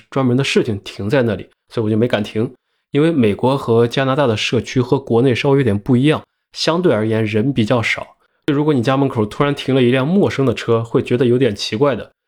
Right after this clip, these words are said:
所以我就没停车，在车上放慢车速看了看，然后绕道停到了隔壁街上。接下来猥琐的时候到了啊，我这趟是带着狗一起去旅游，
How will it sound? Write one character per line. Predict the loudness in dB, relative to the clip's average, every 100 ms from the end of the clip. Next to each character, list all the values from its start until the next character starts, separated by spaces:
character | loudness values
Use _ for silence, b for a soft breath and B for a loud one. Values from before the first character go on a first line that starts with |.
| _
所 | -4 0
以 |
我 | 2
就 | 2
没 | 2
停 | 2 0
车， | 2 0 0
在 | -8
车 | -6 -4 -2
上 | 0 -2 -6
放 | -2 0 2
慢 | 2 0
车 | -2 -2
速 | 0 -2
看 | -2 -2
了 | -2 -2
看， | -4 -8 _ _ _
然 | -6
后 | -2 -2 -2
绕 | -2 0 0
道 | -2 -4 -6
停 | -14 -4
到 | -2 0
了 | -2 -10
隔 | -6 -4
壁 | 0 0
街 | 0 -2
上。 | -2 -4 -8 _ _ _ _ _
接 | -2
下 | 0
来 | 0 0 -4
猥 | -4 0 2 2
琐 | 2 -2
的 | -2
时 | -4
候 | -4
到 | -2 -2
了 | -2 -10
啊， | -16 -14 -12
我 | -2
这 | -2
趟 | 0
是 | -2
带 | -2 -2
着 | -2
狗 | -2 -4 -2
一 |
起 | -4 -4
去 | -4
旅 | -2 -2
游， | -2 -6